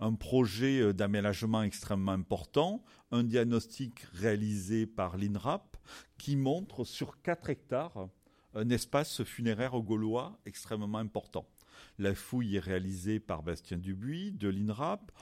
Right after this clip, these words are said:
On réalise un grand décapage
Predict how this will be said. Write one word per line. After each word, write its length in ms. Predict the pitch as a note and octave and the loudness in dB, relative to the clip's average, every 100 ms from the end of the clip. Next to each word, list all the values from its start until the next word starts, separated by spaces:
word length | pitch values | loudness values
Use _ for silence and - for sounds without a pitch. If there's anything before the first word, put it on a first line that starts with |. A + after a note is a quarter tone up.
| - - | -14 -6
On 120 | G2 | -4
réalise 840 | - C3 A#2+ A#2 C3+ C3+ F#2 F#2 - - - | 2 4 6 4 0 -4 -4 -6 -8 -20 -8
un 240 | F#2+ F#2+ | -2 0
grand 320 | G2 F2+ F#2+ A2+ | 0 -2 -2 0
décapage 800 | G#2 F#2 G2 - D3+ G#3 G3 | 0 0 0 2 0 0 -4